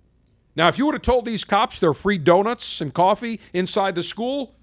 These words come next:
boom, they'd be in there in a millisecond. They stood outside and did nothing for one hour and twenty minutes. But they arrest parents, they tase parents. Every one of those cops should be fired.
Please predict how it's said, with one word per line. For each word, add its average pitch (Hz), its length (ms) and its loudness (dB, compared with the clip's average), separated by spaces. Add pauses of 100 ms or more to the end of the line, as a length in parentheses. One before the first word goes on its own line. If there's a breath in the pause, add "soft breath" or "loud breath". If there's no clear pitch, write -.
(360 loud breath)
boom, 143 380 4
they'd 139 160 0
be 180 140 2
in 190 80 2
there 190 140 2
in 160 60 2
a 143 40 0
millisecond. 147 680 -2 (1600)
They 113 120 -8
stood 165 260 -4
outside 120 680 -2 (380)
and 127 120 -2
did 135 160 0
nothing 131 360 -4
for 117 160 -6
one 110 200 -4
hour 120 360 -4
and 123 100 -14
twenty 104 280 -12
minutes. 85 480 -16 (1600)
But - 140 -12
they 127 80 -4
arrest 110 420 -4
parents, 139 560 -10 (160 soft breath)
they 113 140 -6
tase 139 400 -2
parents. 139 360 2 (400 soft breath)
Every 233 240 6
one 226 180 2
of 220 40 0
those 196 220 0
cops 175 320 -2
should 156 160 -6
be 131 100 -8
fired. 101 460 -6